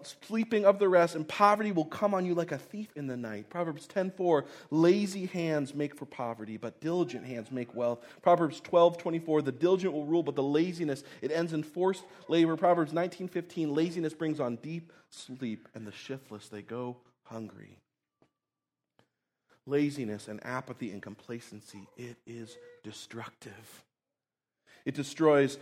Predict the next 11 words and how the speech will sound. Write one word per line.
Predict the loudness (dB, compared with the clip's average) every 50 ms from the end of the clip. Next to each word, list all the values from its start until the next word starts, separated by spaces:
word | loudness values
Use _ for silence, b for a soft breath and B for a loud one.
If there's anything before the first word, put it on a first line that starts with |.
| B B
marriages | B 2 4 6 6 6 4 2 2 2 2 2 2 0
and | -2 -6 -6 -6
families. | -6 -6 -4 0 2 2 2 2 2 2 0 0 -2
It | -6 -10
destroys | -12 -12 -6 0 4 4 6 4 4 0 -6 -16 -16 -8
careers. | -2 0 0 2 0 0 0 0 2 2 4 2 2 0 -2
It | -4 -6
destroys | -6 -8 2 6 8 8 8 8 6
reputations. | 4 4 4 4 0 -8 -8 -8 -6 -2 2 2 2 2 0 0 0 0 0 2 0
It | 0 0
destroys | 0 -4 -2 2 4 4 4 4